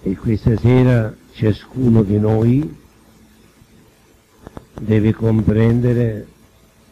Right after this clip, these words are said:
che Dio lo ha chiamato per nome, e se è qui è perché Dio lo ha chiamato.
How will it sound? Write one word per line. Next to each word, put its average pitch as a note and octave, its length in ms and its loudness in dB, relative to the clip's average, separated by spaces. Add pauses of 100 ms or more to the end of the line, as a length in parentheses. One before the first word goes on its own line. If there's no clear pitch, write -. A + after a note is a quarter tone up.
(680)
che A2 240 -4
Dio A#2 320 2
lo A2 160 2
ha G#2+ 40 -2
chiamato A2+ 680 -2
per - 160 -2
nome, G2 680 -6 (1600)
e A2 200 0
se A2 340 0
è F#2+ 60 -2
qui B2 500 0 (1040)
è A2 260 2
perché A2+ 500 2
Dio A2+ 400 2
lo A2 200 2
ha A2+ 80 0
chiamato. G2+ 880 -6